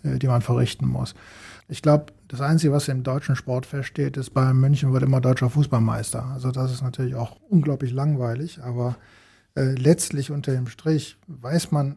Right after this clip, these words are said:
auch tatsächlich vor einer Saison, und das ist kein, äh, Hokuspokus, äh, Gerede, äh, wirklich nicht, wie sie werden wird.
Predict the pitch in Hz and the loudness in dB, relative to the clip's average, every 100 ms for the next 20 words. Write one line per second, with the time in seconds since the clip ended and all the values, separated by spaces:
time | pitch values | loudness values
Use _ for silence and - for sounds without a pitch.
0 | - 131 - 143 143 151 135 - 143 139 | -10 -12 -4 -2 -2 -4 -6 2 2 4
1 | 135 135 123 131 147 135 131 127 - 127 | 2 2 2 2 0 0 -2 -2 -2 -4
2 | 123 123 139 127 131 123 131 127 - 127 | -4 -6 -10 -10 -6 -4 -2 -4 -6 -6
3 | 123 175 - - 139 135 135 135 127 135 | -4 -4 -6 -8 -6 -4 -4 -2 0 4
4 | 143 143 131 - - _ 135 131 127 156 | 4 4 0 -10 -20 _ -6 -4 4 4
5 | - 135 135 - 139 120 127 117 107 107 | 6 4 2 -2 -4 -6 -6 -6 -8 -10
6 | 107 101 101 - | -14 -16 -18 -20